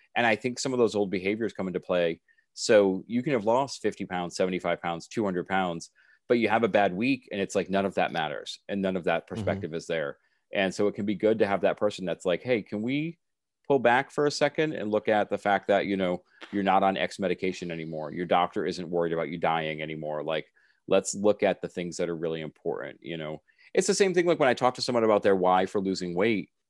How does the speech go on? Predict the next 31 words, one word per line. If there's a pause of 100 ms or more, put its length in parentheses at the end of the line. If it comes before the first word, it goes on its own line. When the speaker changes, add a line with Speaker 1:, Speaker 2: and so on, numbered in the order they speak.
(280)
Speaker 1:
And, (420)
you
know,
when
you
say
to
someone,
like,
"Well,
why
do
you
wanna
lose
weight?"
Like,
a
lot
of
times
the
first
answer
is
always,
"Well,
I
wanna
lose
weight."